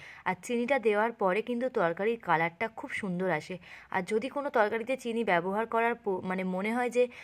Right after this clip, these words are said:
আহ, এই তরকারিতে চিনি দেওয়া যাবে, তাহলে আমার মনে হয় সেটা তেলের উপর দেওয়াই ভালো। যেমন তরকারিটা মিষ্টি মিষ্টিও হবে, তেমন কালারটাও খুব সুন্দর হয়। তো সোয়াবিনের ক্ষেত্রে আমরা একটু চিনি ব্যবহার করেই থাকি,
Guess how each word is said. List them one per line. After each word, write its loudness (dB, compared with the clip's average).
আহ, 4
এই 2
তরকারিতে 2
চিনি -6
দেওয়া 4
যাবে, 0
তাহলে 2
আমার -2
মনে -2
হয় -2
সেটা 0
তেলের 0
উপর 2
দেওয়াই 4
ভালো। -2
যেমন -2
তরকারিটা 2
মিষ্টি -2
মিষ্টিও -4
হবে, 0
তেমন 0
কালারটাও 4
খুব -2
সুন্দর -2
হয়। -4
তো -12
সোয়াবিনের 2
ক্ষেত্রে 0
আমরা 0
একটু -4
চিনি -6
ব্যবহার 0
করেই 0
থাকি, -4